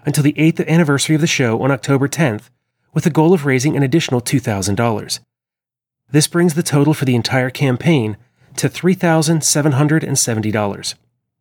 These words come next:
Can you lend a hand in this moment of need? Donate online at paypal dot M E slash permaculture podcast or drop something in the mail.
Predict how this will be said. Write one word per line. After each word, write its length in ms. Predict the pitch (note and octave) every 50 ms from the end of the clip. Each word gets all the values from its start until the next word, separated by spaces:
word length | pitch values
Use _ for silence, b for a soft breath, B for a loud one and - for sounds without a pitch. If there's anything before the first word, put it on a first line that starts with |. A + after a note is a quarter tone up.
| _ _ _ _ _ _ _ _ _ -
Can 100 | - E3
you 140 | E3 F#3 F#3+
lend 180 | G3 G3+ G#3 G3+
a 60 | F3
hand 480 | C#3 D#3 D#3 D3+ D#3+ E3+ F3+ D#3+ C#3+ -
in 100 | D#3 D3
this 180 | C#3+ C3+ - D3+
moment 200 | C#3+ C#3+ D3 C#3+
of 120 | B2 B2+
need? 340 | C#3+ C#3+ D3 D#3 D#3+ - - _ _ _ _ _ _ _ _ _ _ _ _ _
Donate 320 | - F3+ G3 G#3 G#3+ F3+ -
online 500 | D3+ D#3+ E3 E3+ D#3 C#3 C3+ C3+ C#3 C#3+
at 220 | - - B2 - -
paypal 480 | A#2 D#3 F3 F3 - C#3 E3 E3 E3
dot 160 | D3+ C3+ C3+ -
M 220 | C#3+ D3 C#3+ C#3
E 120 | C3+ C#3+ D3
slash 360 | - - - B2+ B2 A#2+ -
permaculture 500 | - D3+ C#3+ C#3 - - D3 - C3+ B2+
podcast 720 | - C#3+ D#3 D#3+ D3+ - - A2+ G2+ G2 G#2+ - - - - _ _ _ _ _ _ _ _ -
or 200 | E3 E3 F3+ D#3+
drop 220 | D3+ E3 E3 D#3+
something 320 | - D#3 B2+ - C3+ B2
in 60 | B2 B2+
the 80 | B2+
mail. 340 | A#2 A2 G2+ E2+ E2 D#2+